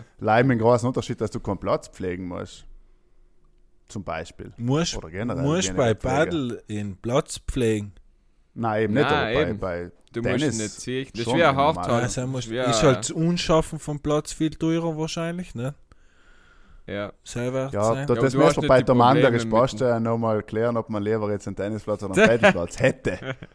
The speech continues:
Speaker 1: Ja,
Speaker 2: Was
Speaker 1: wäre eine
Speaker 2: finanziell
Speaker 1: Auswahl gehabt.
Speaker 2: besser war.
Speaker 1: Ja, aber zu Sam,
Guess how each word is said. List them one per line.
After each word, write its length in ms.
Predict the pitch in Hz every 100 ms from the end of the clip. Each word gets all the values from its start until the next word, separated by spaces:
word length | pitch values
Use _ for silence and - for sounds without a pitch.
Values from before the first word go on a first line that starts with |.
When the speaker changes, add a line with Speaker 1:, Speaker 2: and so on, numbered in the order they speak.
| -
Speaker 1:
Ja, 320 | 113 113 113
Speaker 2:
Was 260 | 123 131 -
Speaker 1:
wäre 120 | -
eine 180 | 175 147
Speaker 2:
finanziell 20 |
Speaker 1:
Auswahl 320 | 113 147 143
gehabt. 240 | 151 117 151
Speaker 2:
besser 300 | 190 123 107
war. 260 | 107 104 - - - - - - - - - -
Speaker 1:
Ja, 380 | 113 120 - - 160 - 120
aber 260 | 135 120 120
zu 120 | 127
Sam, 400 | 110 113 127 127